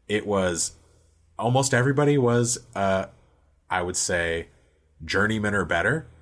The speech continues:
uh, in, with gerps, which means that characters were incredibly complicated, and it was largely about, I had a crazy idea, how do I make it work?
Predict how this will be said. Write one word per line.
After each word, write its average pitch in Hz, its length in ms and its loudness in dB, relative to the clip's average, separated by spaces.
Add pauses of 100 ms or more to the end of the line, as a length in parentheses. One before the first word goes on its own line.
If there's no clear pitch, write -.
(240)
uh, 123 240 2 (300)
in, 110 200 -4
with 110 180 0
gerps, 127 420 -2 (340)
which 98 240 -2 (320)
means 95 440 -4
that 92 240 -4
characters 95 720 -2
were 82 480 -2 (480)
incredibly 95 500 -2
complicated, 104 760 -2
and 92 280 -2
it 98 60 -4
was 87 200 -6
largely 101 400 -2
about, 87 340 -2
I 87 120 -2
had 110 220 -2
a 98 60 -4
crazy 101 460 -6
idea, 92 480 -2
how 101 280 -2
do 95 160 -4
I 90 100 0
make 87 260 -6
it - 140 -10 (140)
work? 85 440 -6